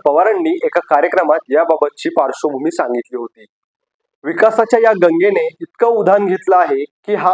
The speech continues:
आयटी पार्क आहे का वॉटर पार्क असा सवाल उपस्थित होतोय, कारण सतत होणारा पाऊस आणि निकृष्ट निचऱ्यामुळे पाणी साचतं आणि त्यातच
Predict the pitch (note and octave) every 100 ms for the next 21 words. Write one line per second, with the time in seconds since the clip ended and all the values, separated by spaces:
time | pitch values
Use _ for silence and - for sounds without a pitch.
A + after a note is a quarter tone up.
0 | E3+ D#3 D#3+ G3+ G3 G3 F3 D#3 - E3+
1 | D3+ D3 G3 - F#3 - - C#3 F3 D#3
2 | D#3+ D#3 E3 D3 D3 - D3+ C3+ A2+ A2
3 | - _ _ _ _ - A3 A3+ G3+ G3
4 | - F3 G3 A3 G#3 F#3+ F#3 F#3 E3 D#3+
5 | D#3+ - - F3 E3 E3 D#3 G3+ G3+ A3
6 | G3 F3 F#3 F3+ D#3+ D#3+ D#3 D3 E3 F#3+
7 | E3 - C#3 - _ _ B2 C#3+ F3+ F#3+
8 | G3 E3